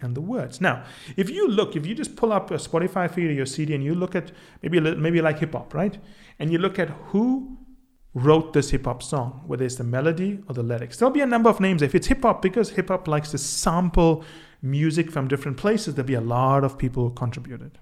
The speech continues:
okay? If it's pop music or rock music, usually there's fewer people who contributed, so you have fewer names.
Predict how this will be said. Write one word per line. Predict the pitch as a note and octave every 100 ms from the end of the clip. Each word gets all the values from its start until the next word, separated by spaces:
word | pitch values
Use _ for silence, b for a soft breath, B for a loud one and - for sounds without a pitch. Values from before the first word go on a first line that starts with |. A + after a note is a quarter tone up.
| - _ _
okay? | - F3 G3+ - b b _ _
If | D3 C#3+ D3 D3
it's | D#3 C#3 - - -
pop | - E3+ F3
music | F#3 F3 F#3+ E3+
or |
rock | C3 C3+ -
music, | D#3 D3+ F#3 -
usually | C#3 C#3
there's | C3 B2
fewer | - - C#3 D3+ D#3
people | D#3 D#3 D#3
who | D3+
contributed, | D#3 D3+ D#3+ D3+ E3+ E3
so |
you | C3
have | B2
fewer | C3 B2
names. | D3+ D3 - -